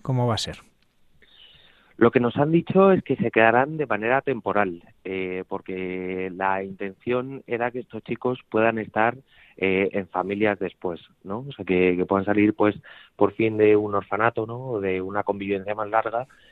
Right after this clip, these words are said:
Speaker 2: y puedan estar en, en familias y puedan tener, pues, una vida, eh, digna, que es lo que merecen, ¿no? Entonces nos han dicho que de manera temporal.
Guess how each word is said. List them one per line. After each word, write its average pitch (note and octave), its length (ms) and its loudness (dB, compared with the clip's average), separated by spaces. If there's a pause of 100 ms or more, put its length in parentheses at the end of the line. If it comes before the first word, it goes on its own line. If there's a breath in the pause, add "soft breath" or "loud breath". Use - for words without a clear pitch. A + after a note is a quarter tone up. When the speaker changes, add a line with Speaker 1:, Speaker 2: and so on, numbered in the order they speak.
(120)
Speaker 2:
y F2+ 80 -6
puedan F#2 240 -2
estar F#2+ 280 -2
en, G2+ 340 -2
en F#2+ 120 -6
familias F#2+ 480 -2
y G#2 60 -12
puedan F#2 240 -4
tener, F#2+ 300 -4
pues, G#2 320 0
una G2 180 -2
vida, G#2 380 2 (360 loud breath)
eh, F#2 320 0
digna, G2 400 -4
que F#2+ 120 -6
es F#2 60 -6
lo G2 100 2
que G#2 80 0
merecen, F2+ 480 -6
¿no? F#2 160 -12 (340 loud breath)
Entonces G2 320 0
nos F#2+ 160 -4
han G#2 120 -6
dicho G#2+ 220 -10
que G#2+ 360 2
de F2 100 -6
manera F#2+ 320 0
temporal. F2+ 640 2